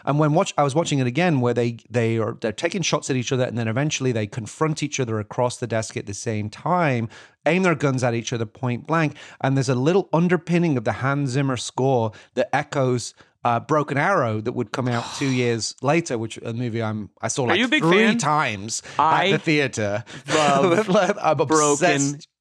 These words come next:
Speaker 2: Arrow.
Speaker 1: obsessed with
Speaker 2: The
Speaker 1: it.
Speaker 2: Southwest
Speaker 1: Cannot
Speaker 2: is gonna
Speaker 1: wait
Speaker 2: be
Speaker 1: to
Speaker 2: a
Speaker 1: get
Speaker 2: quiet
Speaker 1: to it.
Speaker 2: neighborhood for about two thou-, ten thousand years. It's so
Speaker 1: Incredible
Speaker 2: good. It's
Speaker 1: stuff,
Speaker 2: so good,
Speaker 1: you know?
Speaker 2: yeah.
Speaker 1: So it's, it's interesting from, from that standpoint, but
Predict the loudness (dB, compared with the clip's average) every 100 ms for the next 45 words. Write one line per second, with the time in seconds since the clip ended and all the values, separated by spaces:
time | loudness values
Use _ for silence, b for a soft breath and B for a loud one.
0 | 0 2 2 2 4 4 2 -2 -2 0
1 | 2 4 2 4 4 4 4 4 4 4
2 | 6 4 4 4 2 4 4 4 4 4
3 | 4 2 0 0 0 2 2 2 -2 -8
4 | -20 _ _ -10 -4 -2 -4 -4 -4 -2
5 | -2 -4 -2 -2 -2 -6 -6 -4 0 2
6 | 4 4 2 0 0 0 2 2 2 0
7 | 0 0 -2 -2 0 0 0 -2 0 0
8 | 0 -2 0 -2 -2 -6 -8 -8 -4 -4
9 | -6 -6 -6 -4 -6 -4 -4 -4